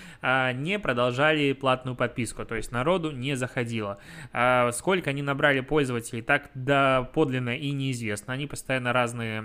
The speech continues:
а, данные говорили. А когда опровергали, допустим, что у них там условно миллион пользователей, они говорили:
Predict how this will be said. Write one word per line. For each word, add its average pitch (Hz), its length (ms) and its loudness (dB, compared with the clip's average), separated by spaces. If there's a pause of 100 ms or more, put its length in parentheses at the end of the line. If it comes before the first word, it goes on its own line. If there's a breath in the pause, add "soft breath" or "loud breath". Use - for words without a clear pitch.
(140)
а, 110 140 -4
данные 110 360 0
говорили. 156 540 0 (300 loud breath)
А 113 220 4
когда 127 240 0
опровергали, 117 580 0
допустим, 117 400 -8
что 117 140 -12
у - 20 -8
них 113 100 -8
там 117 160 -16
условно 117 300 -4
миллион 127 400 -2
пользователей, 202 400 -2
они 123 80 -6
говорили: 120 400 -2